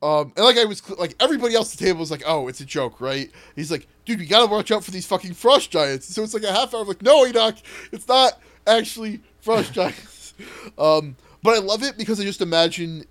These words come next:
it's his character doing it too, right? Like, Rakax just doesn't understand what a fucking tiefling is. Like, yeah, you can just grow a couple in two weeks, right?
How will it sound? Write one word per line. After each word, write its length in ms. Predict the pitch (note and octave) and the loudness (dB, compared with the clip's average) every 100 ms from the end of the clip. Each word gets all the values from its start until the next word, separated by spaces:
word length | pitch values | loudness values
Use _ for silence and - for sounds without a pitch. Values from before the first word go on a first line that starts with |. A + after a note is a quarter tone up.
| _ | _
it's 300 | - D3+ - - | -8 -8 -10 -10
his 220 | D#3+ D3 | -10 -10
character 460 | - F3 C#3 - A#2+ | -6 -4 -4 -10 -12
doing 260 | B2+ B2 | -8 -8
it 120 | A2+ | -10
too, 180 | - A2+ | -14 -12
right? 140 | G2+ A#2+ | -10 -10
Like, 140 | B2 - - | -12 -16 -14
Rakax 460 | C#3 - A#3 A#3 - | -10 2 4 4 -2
just 200 | E3+ - | -14 -4
doesn't 240 | F3 E3+ | -4 -2
understand 680 | E3+ D3+ - D#3 D3 C#3 C3 _ - - | -8 -8 -6 -4 -4 -8 -10 _ -20 -8
what 140 | C3 | -6
a 40 | E3 | -4
fucking 380 | - E3 D#3 | -4 -6 -8
tiefling 420 | C#3 D#3 D3 C3 A#2+ | -12 -14 -12 -12 -12
is. 160 | A#2 | -10
Like, 160 | D3 D#3 | -8 -2
yeah, 140 | E4 | 0
you 100 | G#3+ | 0
can 120 | E4 | -4
just 160 | C#4 - | -12 -12
grow 220 | D#3 D#3 | -4 -4
a 40 | C#3+ | -4
couple 340 | - D3 C#3 | -8 -8 -10
in 80 | A2+ | -12
two 160 | - | -14
weeks, 320 | B2+ B2+ B2+ - | -14 -14 -16 -12
right? 240 | B2+ F#3+ | -10 -10